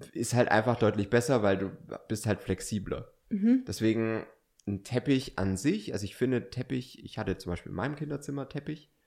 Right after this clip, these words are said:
Speaker 1: ähm, und auch verschiedene Teppiche, weil das hat man halt früher noch so gemacht.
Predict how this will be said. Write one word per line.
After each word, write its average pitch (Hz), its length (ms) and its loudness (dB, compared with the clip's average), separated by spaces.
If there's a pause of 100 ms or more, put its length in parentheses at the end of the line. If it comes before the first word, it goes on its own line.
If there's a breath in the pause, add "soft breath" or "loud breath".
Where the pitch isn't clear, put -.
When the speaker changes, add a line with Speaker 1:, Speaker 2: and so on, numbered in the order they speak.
(400)
Speaker 1:
ähm, 107 380 -2
und 101 200 -2
auch 98 400 0 (120)
verschiedene 170 640 -4
Teppiche, 175 480 -4
weil 95 100 0
das - 140 -6
hat - 100 -8
man 92 120 -4
halt 90 120 -4
früher 113 240 -2
noch 95 100 -2
so - 140 -10
gemacht. 104 300 -4